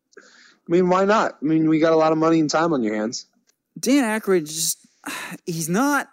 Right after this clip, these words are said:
Speaker 2: sane. Um, Sigourney Weaver is the sanest one of the bunch. Um, but then again, she was in Alien three and four, so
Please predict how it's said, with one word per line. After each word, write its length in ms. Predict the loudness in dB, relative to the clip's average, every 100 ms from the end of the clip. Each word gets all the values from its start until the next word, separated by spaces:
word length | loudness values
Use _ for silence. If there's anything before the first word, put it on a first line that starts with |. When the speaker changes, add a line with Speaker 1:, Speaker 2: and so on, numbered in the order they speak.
| _ _ _ _ _ _ _ _ _ _ -2
Speaker 2:
sane. 640 | 0 0 0 0 0 0 -4 _ _ _ _ _ _ _ _ _
Um, 520 | 2 2 2 -2 -6 -14 _ _ -6
Sigourney 380 | -2 0 0 0
Weaver 260 | -2 0 0
is 120 | 0
the 80 | 0
sanest 420 | 0 0 -2 -2
one 160 | -2 -2
of 80 |
the 60 | -2
bunch. 360 | -2 -2 -4 -10 _ _ _ _ -20 -20 _
Um, 440 | 0 2 0 -2 -8 -16 -20 -20 -8
but 100 | -2
then 140 | 0
again, 180 | 0 -2
she 140 | -2 0
was 200 | 0 -2
in 80 |
Alien 360 | -4 -2 -2 -2
three 200 | -4 -2
and 140 | -4
four, 340 | -4 -4 -4 -6
so 680 | -8 -4 -2 -2 -4 -6